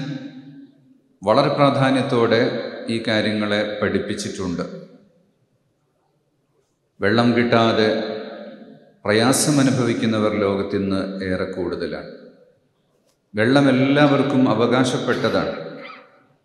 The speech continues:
ഇബ്നു അബ്ബാസ് റളിയല്ലാഹു അൻഹുമ നിവേദനം ചെയ്ത ഹദീസിൽ നബി സല്ലല്ലാഹു അലൈഹി വസല്ലമ തങ്ങൾ പറഞ്ഞതായി കാണാം, "അൽ മുസ്ലിമൂന ശുറകാഉ ഫീ സലാസ്."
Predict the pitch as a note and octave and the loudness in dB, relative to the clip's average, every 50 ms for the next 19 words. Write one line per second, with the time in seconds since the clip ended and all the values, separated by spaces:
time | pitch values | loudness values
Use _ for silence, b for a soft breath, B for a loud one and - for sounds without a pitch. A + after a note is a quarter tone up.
0 | _ _ _ _ _ _ _ _ _ _ - - - G#2 G#2+ A#2+ C3 C#3 B2+ B2 | _ _ _ _ _ _ _ _ _ _ -20 -14 -8 -6 -2 0 2 2 2 2
1 | B2 A#2 B2+ B2+ A#2+ - - B2 A#2+ A#2+ A#2+ A#2 A2+ A2+ A2+ A2 A2 A2 A2+ A2+ | 2 2 0 0 0 0 0 -2 0 2 2 2 2 2 2 2 2 2 0 0
2 | A2 G#2+ G2+ G#2+ G#2+ A2 G#2+ G#2+ G#2+ G#2 G2+ G#2 A2 A2+ A2+ A2+ G#2+ G#2+ G#2 G2 | 0 0 0 0 0 0 0 0 0 -2 -2 0 -2 -2 -2 -2 -2 -2 -4 -4
3 | - G#2+ G2+ G2+ G2+ F#2 - G2+ G2 G#2+ A2 G#2 F#2+ - A2 G2+ G#2 G2+ G2 G2 | -4 -4 -2 -2 -4 -4 -4 -6 -6 -6 -8 -8 -8 -8 -8 -8 -8 -8 -8 -10
4 | F#2 - A2+ G#2 G2+ G2 G2 G2+ G2 F#2+ F#2+ G#2 G2 F#2+ G2 G2+ G2+ F#2+ G2 G2 | -10 -10 -10 -8 -8 -6 -6 -4 -6 -4 -4 -4 -4 -4 -4 -6 -8 -8 -10 -8
5 | F#2 F2+ F2+ - G#2 G2 F#2+ F#2+ F#2+ F#2+ F#2 F#2+ F#2 F#2 F2+ F2+ F#2+ F2 F#2+ G2 | -10 -10 -10 -10 -10 -8 -8 -8 -10 -10 -10 -10 -10 -10 -10 -10 -8 -8 -8 -8
6 | G#2 G2+ F#2+ F#2+ F#2+ F2+ F2+ F2 - G2 F#2+ F#2 F#2 F2+ - - - - - _ | -10 -10 -10 -10 -10 -8 -10 -10 -10 -8 -8 -6 -6 -8 -10 -12 -16 -20 -20 _
7 | _ _ _ _ _ _ _ _ _ _ _ _ _ _ _ _ _ _ _ _ | _ _ _ _ _ _ _ _ _ _ _ _ _ _ _ _ _ _ _ _
8 | _ _ _ - B2+ C3 D3 D3 C3+ - C3 C#3+ D#3 E3 E3+ D#3+ D3+ C#3 - - | _ _ _ 0 2 4 4 2 2 0 0 0 0 0 2 2 2 2 2 2
9 | D#3+ D3+ C#3 C3 - - C#3 C#3 D#3 D3 C#3 C#3+ C#3 C#3+ C3 B2+ - C#3 C3 B2 | 2 4 4 4 4 6 6 6 6 6 4 4 4 2 0 0 0 0 0 -2
10 | - - B2 A#2 A#2+ A#2+ A#2+ A2+ G#2+ F#2+ F2+ F2+ - - | 0 -2 0 2 4 4 4 4 4 4 2 0 -2 -4